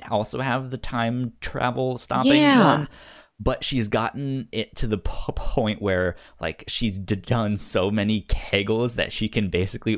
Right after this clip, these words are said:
Speaker 1: orgasm on command.
Speaker 2: Mm-hmm.
Speaker 1: And, <laughs> and just, like, "Zoop," and she'll, like, stop
Speaker 2: Yeah.
Speaker 1: ti-, stop time and di-, di-,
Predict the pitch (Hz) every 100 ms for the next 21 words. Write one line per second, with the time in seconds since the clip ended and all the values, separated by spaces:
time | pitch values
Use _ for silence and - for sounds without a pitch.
0 | - 98 101 - 104 98 110 - 87 101
1 | - 110 92 82 92 117 - - 233 330
2 | 403 359 359 427 440 160 110 117 - -
3 | 123 - - - - 151 110 113 113 -
4 | 98 87 - - - 359 381 - 110 104
5 | 110 - 120 101 104 - 196 285 320 294
6 | 180 - - - - - 98 - - 95
7 | 92 95 90 90 90 98 - 101 98